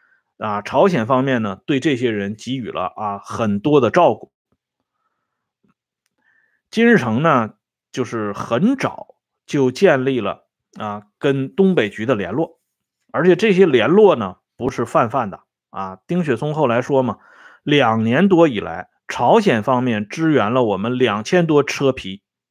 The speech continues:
这些东西呢，都是日本侵略军留下的重要战略物资，有的是无代价支援我们的，有的呢是通过物资交换，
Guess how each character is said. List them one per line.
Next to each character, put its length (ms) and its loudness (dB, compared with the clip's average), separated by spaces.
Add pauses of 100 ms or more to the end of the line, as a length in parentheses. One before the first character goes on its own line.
(380)
这 160 4
些 160 2
东 220 -2
西 100 -6
呢， 160 -6
都 180 -4
是 140 -4
日 180 -8
本 300 -8
侵 240 -6
略 160 2
军 260 -6 (220)
留 260 -2
下 120 -2
的 140 -4
重 440 -2
要 300 -4 (400)
战 260 2
略 140 4
物 180 -4
资， 380 -10 (420)
有 300 0
的 100 4
是 140 0
无 440 -10 (200)
代 420 0
价 320 -6 (400)
支 240 2
援 220 2
我 100 -4
们 140 -14
的， 240 -16
有 240 -4
的 100 0
呢 140 4
是 100 -8
通 180 -6
过 140 4
物 180 -4
资 280 -4 (400)
交 240 4
换， 260 -2